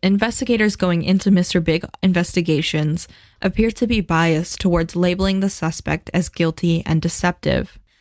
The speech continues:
Since there's no way of law enforcement to be completely sure of deception, as polygraphs and body language to indicate lying is regarded as ineffective in academic circles. These perceptions of guilt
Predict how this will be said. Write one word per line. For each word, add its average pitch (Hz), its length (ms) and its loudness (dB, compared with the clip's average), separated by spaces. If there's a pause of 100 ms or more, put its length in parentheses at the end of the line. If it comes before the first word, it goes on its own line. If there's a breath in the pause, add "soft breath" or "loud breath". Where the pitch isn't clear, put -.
(220)
Since 214 220 0
there's 202 200 2
no 196 160 2
way 202 280 0
of 185 140 -6
law 175 160 2
enforcement 175 600 -2
to 170 80 -4
be 170 120 0
completely 175 600 0
sure 214 260 0
of 208 140 -2
deception, 160 720 -2 (340 soft breath)
as - 160 -2
polygraphs 175 720 0
and 165 140 2
body 170 320 2
language 160 480 0
to - 120 -2
indicate 165 400 0
lying 170 560 0
is 175 160 0
regarded 165 520 0
as 165 160 0
ineffective 170 840 -2
in 160 160 -2
academic 156 560 -2
circles. - 720 -4 (640)
These 196 160 0
perceptions 220 920 -2
of 175 260 -4
guilt 165 400 -2